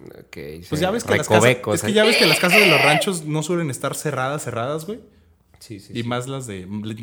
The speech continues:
Speaker 2: y más las más viejas que tienen como un pas-, hay unas que tienen como un pasillo gigante, güey, y
Speaker 1: Hay unas que nomás
Speaker 2: corredores
Speaker 1: tienen
Speaker 2: que
Speaker 1: una
Speaker 2: entran.
Speaker 1: cortina, ¿no?
Speaker 2: Sí, bueno, y
Speaker 1: Así.
Speaker 2: corredores que entran dentro de las casas, güey, así.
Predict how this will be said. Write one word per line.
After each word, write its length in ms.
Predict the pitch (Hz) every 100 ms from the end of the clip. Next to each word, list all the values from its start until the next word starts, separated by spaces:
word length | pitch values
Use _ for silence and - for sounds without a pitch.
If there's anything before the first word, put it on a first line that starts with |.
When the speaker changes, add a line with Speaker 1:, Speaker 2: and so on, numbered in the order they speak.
| -
Speaker 2:
y 80 | -
más 240 | 113 120 120
las 140 | 110
más 200 | 120 117
viejas 260 | 123 117 -
que 80 |
tienen 220 | 104 110 110
como 180 | 104
un 160 | 104 104
pas-, 200 | 113 110
hay 140 | 113 113
unas 140 | 113
que 60 | -
tienen 140 | 107
como 140 | 101 98
un 80 |
pasillo 340 | 98 107 110 110
gigante, 440 | 123 123 123 120
güey, 300 | 113 110 113
y 40 | 113
Speaker 1:
Hay 60 | 117
unas 120 | 123
que 60 | 120
nomás 180 | 113
Speaker 2:
corredores 20 | 120
Speaker 1:
tienen 160 | 131
Speaker 2:
que 20 | 135
Speaker 1:
una 60 |
Speaker 2:
entran. 180 | 135 107
Speaker 1:
cortina, 440 | 101 - 143 151 98
¿no? 140 | 104
Speaker 2:
Sí, 100 | 127
bueno, 140 | 143
y 40 | 139
Speaker 1:
Así. 20 |
Speaker 2:
corredores 380 | 127 113 127 127
que 100 | 120
entran 500 | 113 123 117 101 95
dentro 240 | 110 110
de 60 | 110
las 160 | 110
casas, 460 | - 131 123 123 110
güey, 160 | 107 98
así. 260 | - 170